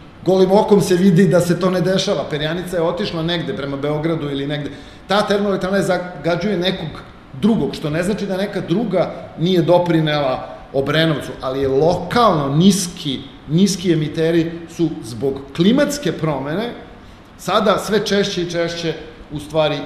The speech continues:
izvori zagađenja. To je postojalo i pre trideset godina ili pre dvadeset godina, ali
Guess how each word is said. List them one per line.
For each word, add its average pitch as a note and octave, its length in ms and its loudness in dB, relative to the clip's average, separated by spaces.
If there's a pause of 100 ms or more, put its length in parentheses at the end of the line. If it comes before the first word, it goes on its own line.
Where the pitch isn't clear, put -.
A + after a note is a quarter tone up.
izvori C#3+ 240 -6
zagađenja. C3+ 420 -6 (280)
To F3+ 60 -4
je F3+ 100 -4
postojalo G#3 340 2
i D#3 80 -2
pre F#3+ 160 0
trideset F3 420 0
godina A#2 340 -2
ili A#2 100 -10
pre D3+ 160 -4
dvadeset D3 500 -4
godina, A#2+ 260 -6 (120)
ali B2+ 180 -8